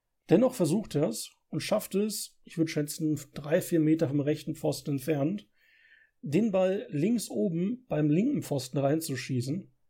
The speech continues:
Ein wirklich sehr, sehr spitzer Winkel, aber ein schönes Tor für Fort Wayne. Und damit führen die Gäste nach gerade mal acht Minuten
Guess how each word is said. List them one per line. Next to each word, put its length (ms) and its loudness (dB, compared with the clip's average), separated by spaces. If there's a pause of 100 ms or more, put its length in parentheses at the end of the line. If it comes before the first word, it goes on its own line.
(760)
Ein 360 4
wirklich 500 -2
sehr, 400 2
sehr 180 2
spitzer 420 0
Winkel, 540 -2 (180)
aber 260 2
ein 140 -4
schönes 400 -2
Tor 520 -4
für 420 -2
Fort 360 -4
Wayne. 380 0 (800)
Und 180 -2
damit 180 0
führen 300 0
die 100 0
Gäste 580 -4
nach 280 -6
gerade 300 0
mal 180 2
acht 240 -8
Minuten 560 -4